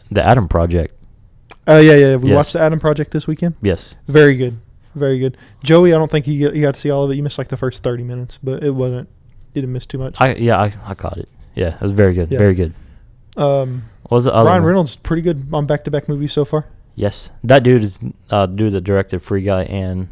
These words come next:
Speaker 1: Adam Project is
Speaker 2: The sa-,
Speaker 1: directing.
Speaker 2: same guy, yeah.
Speaker 1: Yeah, Deadpool three.
Speaker 2: Yeah, he's doing Deadpool
Speaker 1: Yeah.
Speaker 2: three. That, that'll be pretty cool.
Speaker 1: And then we also saw Hubie Halloween.
Speaker 2: Oh, yeah, so this
Speaker 1: Fucking
Speaker 2: came out in
Speaker 1: great movie.
Speaker 2: twenty twenty.
Speaker 1: Yeah.
Speaker 2: Adam Sandler movie.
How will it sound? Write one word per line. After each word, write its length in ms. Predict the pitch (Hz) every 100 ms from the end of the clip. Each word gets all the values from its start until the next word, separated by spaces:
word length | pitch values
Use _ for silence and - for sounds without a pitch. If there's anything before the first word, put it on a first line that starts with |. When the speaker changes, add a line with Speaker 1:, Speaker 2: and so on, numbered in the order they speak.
| -
Speaker 1:
Adam 260 | 98 92
Project 380 | 95 92 98 95
is 340 | 95 95 92 -
Speaker 2:
The 60 |
sa-, 160 | - 113
Speaker 1:
directing. 380 | 101 92 104 101
Speaker 2:
same 180 | 151 139
guy, 160 | 147 - _
yeah. 160 | - -
Speaker 1:
Yeah, 180 | 101 85 -
Deadpool 360 | 98 95 101 87
three. 200 | 90 82 - - _
Speaker 2:
Yeah, 180 | 156 143
he's 100 | 147
doing 120 | 139
Deadpool 260 | 139 135 147
Speaker 1:
Yeah. 60 |
Speaker 2:
three. 140 | 147 147 - - -
That, 220 | 139 127
that'll 180 | - 131
be 80 | 127
pretty 180 | - 131
cool. 140 | 143 - - _ _ _ -
Speaker 1:
And 160 | 107 107
then 360 | 107 104 101 -
we 180 | 110 110
also 460 | 107 123 - 98 95
saw 600 | - 92 90 87 87 90 _ _ _ _ - _ _ _ _ _ _
Hubie 280 | 113 107 90
Halloween. 520 | 87 87 87 98 82 - - - - _ - - _ - _ _ -
Speaker 2:
Oh, 120 | 151
yeah, 160 | 147
so 160 | 135 151
this 140 | 110 -
Speaker 1:
Fucking 60 | 185
Speaker 2:
came 80 |
out 60 | 165
in 40 |
Speaker 1:
great 180 | 107 107
movie. 180 | 92 85
Speaker 2:
twenty 280 | 90 135 139
twenty. 100 | 147
Speaker 1:
Yeah. 200 | 92 82 - -
Speaker 2:
Adam 220 | - 135 131
Sandler 260 | 135 127
movie. 240 | 127 127